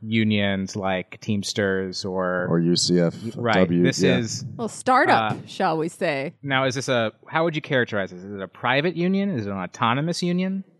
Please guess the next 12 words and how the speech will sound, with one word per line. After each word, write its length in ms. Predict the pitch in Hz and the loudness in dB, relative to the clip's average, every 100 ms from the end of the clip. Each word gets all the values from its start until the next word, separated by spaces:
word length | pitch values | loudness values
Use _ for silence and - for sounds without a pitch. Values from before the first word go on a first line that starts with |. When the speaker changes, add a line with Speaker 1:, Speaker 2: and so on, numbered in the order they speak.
| - | -8
Speaker 3:
And, 200 | 185 196 | -4 0
Speaker 2:
Uh, 340 | 202 202 196 | 2 4 2
I 60 | 196 | 2
think 200 | 247 233 - _ _ _ - | 0 -2 -6 _ _ _ -8
Speaker 3:
and 160 | 190 180 | -6 -2
what 180 | 196 | -4
do 100 | - | -4
those 180 | 202 190 | 0 2
Speaker 2:
So 100 | 131 | 2
Speaker 3:
things 340 | - 185 180 175 | 0 -2 -2 -2
mean? 460 | 185 208 151 151 - _ _ _ _ _ - | -2 -2 -4 -6 -10 _ _ _ _ _ -14
Speaker 1:
Yes. 360 | 107 - - | -14 -14 -20